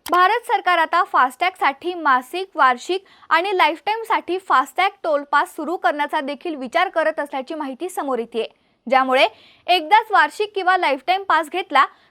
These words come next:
तर प्रत्येक वेळी प्रवास करताना तुम्हाला तुमचं खातं तपासण्याची गरज भासणार नाही. माध्यमांमध्ये असलेल्या माहितीनुसार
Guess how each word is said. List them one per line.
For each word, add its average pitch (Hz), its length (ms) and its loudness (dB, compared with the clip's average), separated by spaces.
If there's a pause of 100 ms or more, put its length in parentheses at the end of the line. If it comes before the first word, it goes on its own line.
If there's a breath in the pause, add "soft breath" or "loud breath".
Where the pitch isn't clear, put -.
तर 453 100 0
प्रत्येक 440 500 0
वेळी 359 220 -4
प्रवास 302 440 0
करताना 294 420 2 (100)
तुम्हाला 302 340 -2
तुमचं 320 400 -6
खातं 302 380 -2
तपासण्याची 330 560 -2
गरज 285 380 -2
भासणार 302 420 -6
नाही. 214 160 -10 (400 soft breath)
माध्यमांमध्ये 392 680 2
असलेल्या 349 400 0
माहितीनुसार 311 680 -2